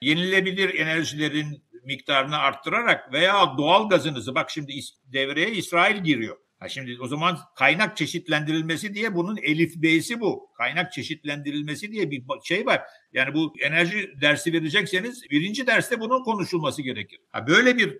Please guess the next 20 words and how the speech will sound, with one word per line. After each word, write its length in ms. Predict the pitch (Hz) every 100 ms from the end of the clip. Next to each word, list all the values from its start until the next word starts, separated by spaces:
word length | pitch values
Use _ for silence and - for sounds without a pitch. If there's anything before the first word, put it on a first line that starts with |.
| _
kaynak 400 | 139 160 226 226
çeşitlendirilmesi 920 | 180 180 165 160 156 156 151 151 151
yerine 260 | 156 143 143
siz 340 | - 165 -
bütün 240 | 143 220 220
şeyleri, 640 | 175 156 143 135 135 127 120 127
yumurtaları 640 | 156 156 160 156 147 151
aynı 300 | 156 180 180
sepet 320 | 170 170 156
üzerinden 560 | 147 143 139 135 135 123
oradan 440 | - 151 165 156 151
buraya 260 | 151 151
taşımaya 460 | 175 135 160 139 135
kalkarsanız 600 | 143 135 165 151 170 254
işte 240 | 269 190 180
böyle 240 | 196 170
kaza 420 | 185 175 190 185
olduğu 300 | 170 170 208
zaman 360 | 175 151 143 151
da 220 | 254 254